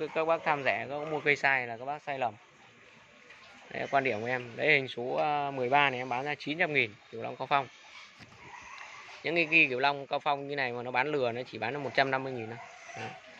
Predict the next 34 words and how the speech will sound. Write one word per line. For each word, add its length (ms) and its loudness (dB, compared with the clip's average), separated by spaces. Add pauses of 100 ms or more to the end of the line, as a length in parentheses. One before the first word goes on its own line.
(340)
Các 60 -6
bác 180 4
chưa 140 -2
biết 140 -4
về 220 -4
dòng 260 2
lá 300 -2
Cửu 140 -8
Long 180 -4
Cao 120 -14
Phong 220 -6
là 60 -6
nó 100 -8
rất 160 -8
dày, 320 4 (220)
mà 80 -16
nó 80 -8
dài, 300 0 (300)
bóng. 240 -6 (920)
Đấy. 180 -14 (1700)
Em, 180 4
à, 120 8
chuyển 200 0
sang 200 0
hình 140 -4
số 120 -8
mười 160 -4
bốn, 420 -4
vẫn 140 -4
là 80 2
Cửu 180 -8
Long 180 -2
Cao 120 -2
Phong. 240 2